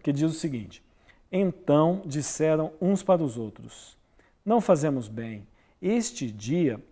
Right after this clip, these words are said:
é dia de boas novas e nós nos calamos. Se esperarmos até a luz da manhã, seremos tidos por culpados.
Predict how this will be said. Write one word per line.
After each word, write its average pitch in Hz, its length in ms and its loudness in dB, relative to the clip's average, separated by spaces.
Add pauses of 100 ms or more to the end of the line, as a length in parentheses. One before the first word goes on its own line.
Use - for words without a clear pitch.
é 190 120 0
dia 180 240 -2
de 208 100 -4
boas 214 300 -2
novas 156 600 -2 (280)
e 226 100 -4
nós 175 500 2
nos 190 220 0
calamos. 156 840 2 (340)
Se - 240 -6
esperarmos 160 960 2
até 135 340 2
a 180 40 8
luz 147 300 2
da 131 100 -4
manhã, 117 480 -4 (220)
seremos 170 580 0
tidos 170 420 -4
por - 280 -4
culpados. 123 960 -8